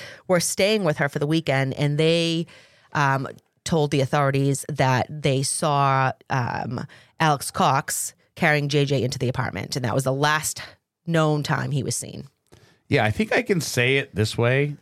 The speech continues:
Speaker 2: because it's officially his name. Alex is a Cox.
Speaker 1: Alex is a Cox.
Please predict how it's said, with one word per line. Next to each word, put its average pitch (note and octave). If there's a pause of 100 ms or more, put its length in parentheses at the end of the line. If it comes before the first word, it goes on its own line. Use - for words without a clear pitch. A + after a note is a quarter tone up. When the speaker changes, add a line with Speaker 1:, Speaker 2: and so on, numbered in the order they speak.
(100)
Speaker 2:
because G#2+
it's A2
officially A2+
his F#2+
name. F2 (400)
Alex F#3
is A2+
a G#2
Cox. - (440)
Speaker 1:
Alex G#3+
is A#3
a B3+
Cox. -